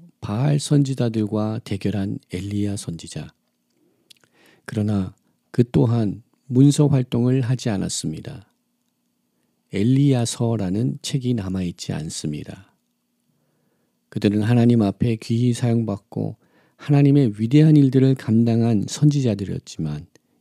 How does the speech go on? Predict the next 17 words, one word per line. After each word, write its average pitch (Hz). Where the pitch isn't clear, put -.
이들은 95
문서를 120
남기지 87
아니한 95
선지자로 98
분류가 92
됩니다. 78
하나님 139
앞에는 120
그 135
누구도, 117
그 117
어느 131
것도 107
연약한 131
것이 107
없으며 90